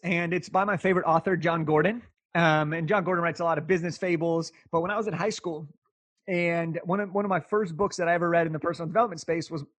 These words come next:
was his book called Training Camp. And it's a business fable, it's a business story, um, about this, this football player who is in training camp trying to make the N F L.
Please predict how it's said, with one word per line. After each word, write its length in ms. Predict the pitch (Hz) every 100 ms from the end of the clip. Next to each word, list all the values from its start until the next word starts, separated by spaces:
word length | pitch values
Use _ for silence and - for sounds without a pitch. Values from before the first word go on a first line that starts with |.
| _
was 160 | 185 170
his 100 | 185
book 160 | 160 -
called 200 | 170 151
Training 340 | 180 165 151
Camp. 260 | - 117 - _ _ _ _ -
And 80 | 175
it's 120 | 156
a 40 | 156
business 360 | 208 208 208
fable, 320 | - 190 185
it's 80 | 180
a 40 | 156
business 300 | 170 196 -
story, 440 | 190 175 165 160 _ _ -
um, 600 | 160 160 156 151 151 156 _
about 440 | 170 143 160 160 160
this, 200 | 165 -
this 220 | 170 147
football 380 | - 196 175 165
player 440 | 160 151 147 143 - _ _
who 360 | 180 180 170 165
is 180 | 170
in 120 | 170 156
training 380 | - 214 190
camp 260 | 160 165 156
trying 140 | 165
to 60 | 160
make 160 | 156 156
the 100 | 151
N 100 | 143
F 160 | 135
L. 220 | 143 101